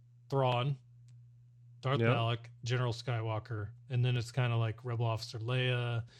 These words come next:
Speaker 1: and Jedi Knight Anakin, and it keeps going from there. Wampa is actually in the top fifteen.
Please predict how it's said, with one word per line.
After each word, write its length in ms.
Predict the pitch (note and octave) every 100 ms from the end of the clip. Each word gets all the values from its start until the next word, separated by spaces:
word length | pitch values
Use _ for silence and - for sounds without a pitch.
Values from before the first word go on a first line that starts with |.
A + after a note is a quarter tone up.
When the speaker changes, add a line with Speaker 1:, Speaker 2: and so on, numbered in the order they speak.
| - - -
Speaker 1:
and 580 | A#2 A2 A2 G#2+ G#2+ G#2+
Jedi 300 | B2 A2+ A2+
Knight 140 | A2 A#2
Anakin, 640 | C3 B2+ - A#2+ A2+ G#2+ - - - - - -
and 80 | A#2
it 80 | A2
keeps 180 | A2+ -
going 220 | A2+ G2+
from 160 | -
there. 200 | A2 G#2 - - - - - -
Wampa 520 | C#3 G#3+ G#3+ C3+ F#2+ - - C3+
is 120 | B2
actually 640 | D#3 E3 D3+ C3 A#2 A2+ - - - - - - - - - -
in 200 | D3 D#3+
the 100 | D#3
top 260 | C3 C#3+ C3
fifteen. 520 | C3+ A#2+ - G#2 G2+